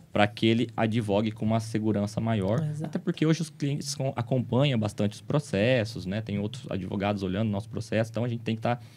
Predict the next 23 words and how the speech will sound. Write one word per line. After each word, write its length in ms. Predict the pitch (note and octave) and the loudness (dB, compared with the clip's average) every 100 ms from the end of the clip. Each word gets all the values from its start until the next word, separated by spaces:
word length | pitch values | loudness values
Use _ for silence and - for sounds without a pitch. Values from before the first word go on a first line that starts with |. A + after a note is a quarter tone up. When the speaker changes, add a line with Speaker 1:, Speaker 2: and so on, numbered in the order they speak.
| - | -20
Speaker 1:
sempre 320 | - A2+ A#2 | -2 0 0
munido 400 | A#2+ B2 A2 A2 | 0 0 2 2
ali 140 | G#2+ A2 | 2 0
de 80 | A2 | 0
todas 380 | - G#2+ A#2 | 2 2 2
as 100 | A#2+ | -2
provas 380 | - G2 G2+ G#2 | -4 -2 0 -2
possíveis 580 | - A#2 - G#2+ A#2 - - - - | -4 -6 0 0 0 -6 -12 -16 -10
que 100 | - | -2
nós, 440 | A#2+ G#2+ A2 - - - | 0 2 0 -4 -14 -2
né, 240 | G2+ A#2+ A#2 | 0 0 0
demos 320 | F2 G#2 G2+ | 0 0 0
ali 160 | G2 | 0
o 40 | G2+ | 0
nosso 240 | G2 - A2+ | -2 -2 0
melhor 280 | G#2+ G#2 A2+ - - - | 2 2 -2 -10 -12 -2
e 60 | |
o 40 | A2 | -2
sistema 380 | A#2 - G#2+ A2 | -2 -2 -2 -2
tá 100 | A2 | -4
pra 320 | - A2 B2+ | -2 -2 -2
ajudar 360 | - F#2+ G#2 G#2+ | -6 -4 -2 -2
nisso. 300 | F#2+ - - | -4 -8 -18